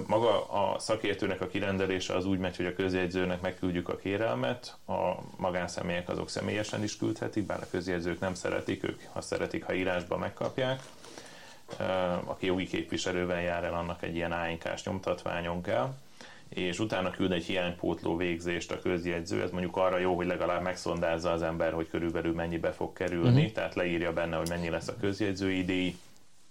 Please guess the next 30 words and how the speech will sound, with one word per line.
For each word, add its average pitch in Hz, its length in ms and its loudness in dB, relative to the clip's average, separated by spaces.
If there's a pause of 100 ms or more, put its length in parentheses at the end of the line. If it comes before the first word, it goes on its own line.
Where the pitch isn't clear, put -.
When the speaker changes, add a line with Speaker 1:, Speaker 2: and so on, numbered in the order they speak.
(340)
Speaker 1:
és 82 200 -4
mennyit 90 380 0
tippel 92 760 4
a, 90 60 -4
az 85 380 0
igazságügyi 87 560 0
szakértői 90 640 0
díjra. 92 520 2 (220)
Itt - 100 -14
ugye 82 120 -2
visszautalok 90 680 0
arra, 90 180 4
hogy 85 100 2
véletlenszerű 90 680 2
a 87 120 4
sorsolás, 95 720 0
egész 90 280 -2
véletlenül 87 500 0
pont 87 240 0
annyira 85 280 -2
jön 82 180 -2
ki 85 140 -6
mindig 85 280 0
az 82 120 -2
eljárás 87 520 0
végén, 85 320 -2
mint 82 200 -4
amit 85 220 -4
a 85 80 -4
közjegyző 90 800 0